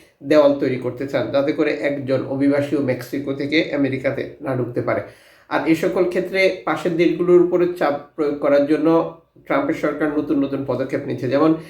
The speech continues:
মেক্সিকোর বিরুদ্ধে কর আরোপ করা বা অতিরিক্ত শুল্ক আরোপ করা, যেমন, আহ, কানাডার বিরুদ্ধেও একই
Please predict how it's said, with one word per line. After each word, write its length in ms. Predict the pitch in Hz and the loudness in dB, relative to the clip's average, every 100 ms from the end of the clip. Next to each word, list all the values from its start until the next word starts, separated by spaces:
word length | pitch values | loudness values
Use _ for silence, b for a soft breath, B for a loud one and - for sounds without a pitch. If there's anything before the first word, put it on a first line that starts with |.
| B B | B B
মেক্সিকোর 480 | 147 156 - 180 175 | -4 -4 -4 -2 2
বিরুদ্ধে 320 | 170 175 165 | 4 4 4
কর 240 | 170 160 147 | 0 2 4
আরোপ 180 | 147 143 | 4 2
করা 560 | - 143 147 147 - 143 | 0 0 2 0 -4 -2
বা 100 | 139 | -2
অতিরিক্ত 580 | 143 - 156 143 - 143 | -2 0 0 0 -2 -4
শুল্ক 340 | - 147 139 | -2 -2 2
আরোপ 200 | 147 139 - | 2 2 0
করা, 340 | 143 139 135 - 131 | 0 0 0 -4 0
যেমন, 420 | 139 143 143 139 | 2 2 4 4
আহ, 220 | 127 - - - | 2 -2 -14 -8
কানাডার 360 | 156 147 147 147 | -2 0 2 4
বিরুদ্ধেও 540 | 151 147 139 147 - | 4 4 2 2 0
একই 460 | 147 - 143 143 143 | -4 -2 4 4 2